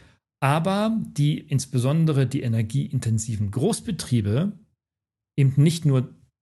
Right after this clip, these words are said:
zu, die einzigen sind, die unter der Energiepreise leiden, sondern vor allem auch der mittelständische Bäcker heute das Dreifache für Strom zahlt als noch vor drei Jahren. In drei Jahren hat sich der Strom verdreifacht für den gewerblichen Bereich.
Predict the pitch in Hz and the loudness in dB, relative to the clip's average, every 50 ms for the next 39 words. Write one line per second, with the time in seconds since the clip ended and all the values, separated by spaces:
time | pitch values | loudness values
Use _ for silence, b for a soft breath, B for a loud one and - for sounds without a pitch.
0 | _ - - - - - - - - 143 226 277 - - 247 233 185 135 135 135 | _ -14 -14 -14 -14 -14 -14 -6 -4 -4 -2 -2 -4 -6 -4 -2 -2 0 0 0
1 | - 139 143 127 123 - 120 107 117 - 127 117 113 110 113 117 110 - - 104 | 0 0 -2 -2 -2 -2 0 -2 -2 -2 -2 -2 -2 -2 -4 -4 -8 -6 -6 -6
2 | 101 101 113 113 101 95 123 135 127 139 151 156 147 - 170 170 175 175 - 165 | -6 -4 -4 -4 -4 -2 -4 -4 -4 -4 -6 -6 -4 -4 -4 -2 -2 -4 -4 -4
3 | 147 - 185 175 185 214 220 - - - 180 180 185 - - 175 160 - 220 220 | -4 -2 0 2 2 2 0 -2 -4 -4 -4 -4 -4 -4 -6 -6 -4 -4 -4 -2
4 | - 117 82 85 127 120 113 - 107 104 - - - - 120 113 113 120 - - | -2 -2 0 0 0 0 0 -2 -4 -6 -6 -8 -8 -8 -8 -6 -4 -6 -6 -6
5 | - 95 - - 104 - - - _ _ _ - 151 135 - - - 117 113 113 | -8 -8 -8 -8 -12 -14 -16 -20 _ _ _ -8 -6 -6 -6 -6 -8 -6 -4 -4
6 | 107 95 92 - - _ _ _ - - - 117 104 101 98 - _ - - 139 | -4 -6 -8 -10 -14 _ _ _ -10 -10 -10 -10 -12 -14 -16 -18 _ -10 -6 -6
7 | 147 143 - - - 127 117 - - - - - 135 123 127 131 147 131 131 135 | -6 -6 -6 -8 -8 -10 -10 -10 -12 -14 -10 -6 -4 -4 -4 -4 -4 -4 -4 -4
8 | 139 139 135 165 165 175 180 165 - 117 113 - - - - - _ _ _ _ | -4 -4 -4 -6 -6 -6 -6 -6 -6 -8 -10 -12 -16 -18 -20 -20 _ _ _ _
9 | _ _ _ _ _ _ _ _ _ - - 123 123 123 135 117 123 139 156 160 | _ _ _ _ _ _ _ _ _ -6 -4 -2 0 0 0 -2 -2 -2 -2 -2
10 | 160 160 131 120 123 127 139 131 117 113 - - 113 - - - - - 107 - | 0 0 0 0 0 0 0 0 -2 -2 -4 -8 -12 -12 -14 -10 -10 -10 -10 -10
11 | - 123 127 135 120 113 135 135 - - - 131 131 - - - - 139 - 127 | -8 -4 -4 -4 -4 -4 -8 -8 -10 -10 -8 -10 -10 -10 -10 -8 -8 -6 -4 -2
12 | 147 170 165 170 - 156 147 135 - - - - - - - 135 117 123 123 113 | -2 -2 -2 -2 -2 -2 0 0 -2 -4 -8 -14 -12 -6 -4 -2 -2 -2 -2 -4
13 | 131 113 123 123 120 120 - - 120 - 131 117 120 113 - - - - - - | -4 -2 -2 -2 -2 -4 -6 -10 -8 -6 -6 -6 -6 -8 -8 -10 -10 -12 -14 -18
14 | - | -20